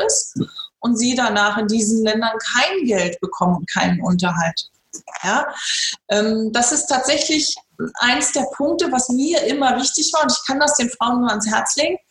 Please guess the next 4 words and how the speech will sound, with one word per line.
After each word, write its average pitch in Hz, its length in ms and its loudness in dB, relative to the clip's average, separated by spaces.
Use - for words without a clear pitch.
Arbeit 254 600 0
darf 185 220 0
Spaß 185 420 0
machen 302 300 0